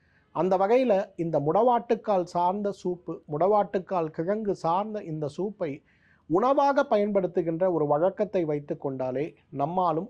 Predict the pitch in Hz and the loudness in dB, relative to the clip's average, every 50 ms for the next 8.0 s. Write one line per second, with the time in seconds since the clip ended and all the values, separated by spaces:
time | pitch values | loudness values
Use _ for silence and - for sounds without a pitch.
0 | - - - 139 143 160 175 175 175 160 151 143 143 135 135 135 165 214 - _ | -10 -6 -2 0 0 0 0 -2 -4 -4 -4 -4 -4 -4 -4 -6 -8 -10 -10 _
1 | - - 135 143 160 180 190 208 208 196 165 185 175 151 143 139 143 160 - - | -10 -4 0 0 2 2 2 2 0 0 -2 -4 -4 -4 -4 -6 -6 -10 -12 -12
2 | 143 135 131 123 127 117 120 120 120 113 110 90 - _ _ _ _ _ _ _ | -12 -12 -12 -12 -12 -14 -14 -16 -16 -16 -18 -20 -20 _ _ _ _ _ _ _
3 | _ _ _ _ _ - 143 160 180 190 190 208 226 - - 165 151 147 - - | _ _ _ _ _ -4 0 2 2 2 2 0 0 -2 -2 -4 -4 -4 0 0
4 | 247 240 226 208 180 160 160 165 170 170 170 170 165 - 165 151 147 151 165 160 | 2 2 4 4 4 4 4 4 2 2 0 -6 -4 -2 -4 -4 -2 -2 -2 0
5 | 156 156 151 143 139 135 139 135 - 131 127 131 139 - - 139 131 160 202 196 | 0 -2 -4 -4 -4 -6 -6 -6 -8 -12 -10 -10 -10 -10 -8 -10 -10 -10 -12 -16
6 | _ _ _ _ _ _ - 139 156 185 202 196 202 196 196 208 185 165 156 165 | _ _ _ _ _ _ -4 -2 2 2 4 4 4 2 2 0 -2 0 0 0
7 | 160 156 160 160 156 160 156 156 143 139 135 139 139 - 135 127 123 127 139 180 | 0 0 0 -2 -2 -2 -2 -4 -4 -4 -4 -4 -4 -6 -8 -8 -8 -6 -6 -6